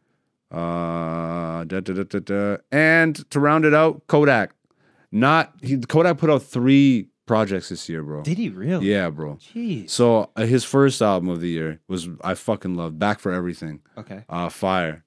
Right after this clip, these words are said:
Speaker 1: Um, yeah. That's, that's my music for the year.
Speaker 2: Nice. For me, top five, I got The Forever Story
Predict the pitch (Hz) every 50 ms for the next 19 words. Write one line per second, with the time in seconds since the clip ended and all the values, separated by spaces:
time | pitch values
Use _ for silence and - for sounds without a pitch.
0 | _ _ 78 85 85 82 82 82 82 82 82 82 82 82 78 78 - _ _ _
1 | _ _ _ _ _ _ _ - - _ _ _ _ _ _ _ _ _ _ _
2 | _ - 104 101 92 80 69 _ _ _ _ _ _ _ _ _ _ _ _ _
3 | - 117 110 107 - - 85 82 98 98 - - 98 95 95 90 85 87 - -
4 | 85 85 82 80 80 - _ _ 95 95 98 104 104 98 87 - - - - _
5 | - 120 120 127 143 156 170 185 196 202 190 - _ _ _ _ _ _ _ _
6 | - 135 139 135 - - 139 135 143 143 151 160 160 147 - - 117 110 104 110
7 | 104 104 104 101 95 - _ _ _ _ 92 101 95 _ - 98 98 98 95 107
8 | - - - 98 98 107 123 131 131